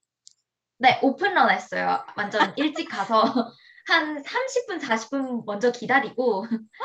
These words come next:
Speaker 1: 막
Speaker 2: <gasps> 그
Speaker 1: 갔죠.
Speaker 2: 정도?
Speaker 1: 네.
Speaker 2: 아이고.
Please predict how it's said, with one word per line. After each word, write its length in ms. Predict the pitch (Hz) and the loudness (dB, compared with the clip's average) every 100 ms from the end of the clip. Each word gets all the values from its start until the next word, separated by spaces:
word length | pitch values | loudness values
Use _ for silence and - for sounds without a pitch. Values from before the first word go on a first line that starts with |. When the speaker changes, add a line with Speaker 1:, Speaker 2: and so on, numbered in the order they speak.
| 679 698 | -4 -4
Speaker 1:
막 300 | 659 - 440 | -2 -4 -6
Speaker 2:
<gasps> 40 | - - | -14 -10
그 180 | 226 240 | -8 -6
Speaker 1:
갔죠. 0 | |
Speaker 2:
정도? 800 | 233 180 233 294 294 240 214 220 _ _ _ _ _ 190 180 | -4 -4 -4 -4 -4 -4 -8 -12 _ _ _ _ _ -14 -10
Speaker 1:
네. 320 | 180 175 160 | -8 -8 -10
Speaker 2:
아이고. 240 | 160 185 | -12 -16